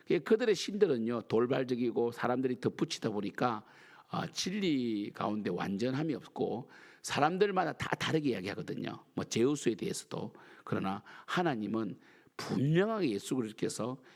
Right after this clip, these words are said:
이 땅에 우리 죄를 위하여 오셨고, 그리고 부활시키셔서 죄와 사망 권세를 이기셨고, 예수를 믿는 자는 하나님과 교제하게 되고 영생을 소유했다라는 그 확실한 선명한 복음을 바울은 전했-, 전했을 때에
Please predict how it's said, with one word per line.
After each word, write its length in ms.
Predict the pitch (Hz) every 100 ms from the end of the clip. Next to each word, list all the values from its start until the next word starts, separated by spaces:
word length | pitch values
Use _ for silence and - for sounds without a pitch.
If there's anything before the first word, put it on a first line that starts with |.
| -
이 100 | 127
땅에 360 | - 120 107
우리 220 | 104 107
죄를 260 | 120 110 104
위하여 180 | 98 -
오셨고, 720 | - 120 165 - - 90 143 208 - - - -
그리고 300 | - 104 104
부활시키셔서 1500 | - 113 117 151 170 - - - 220 - 123 - 98 101 127 - - -
죄와 240 | 110 104
사망 380 | 104 113 123 127
권세를 420 | 170 190 131 -
이기셨고, 640 | 156 135 - - 113 - - - - -
예수를 320 | 110 - 123 123
믿는 300 | 113 101 95
자는 420 | - 110 143 185 - - - -
하나님과 520 | 185 185 151 139 135
교제하게 440 | - 107 107 107 101
되고 280 | 98 104
영생을 560 | 98 101 110 107 151 170
소유했다라는 840 | - 110 107 - - - 98 95 - - -
그 80 | -
확실한 760 | 107 - - - - - 180 - - -
선명한 680 | - - 151 160 180 185 185
복음을 380 | - 147 143 120
바울은 460 | 127 95 107 110
전했-, 340 | 104 104 104 -
전했을 400 | - 107 107 113
때에 500 | - 95 110 107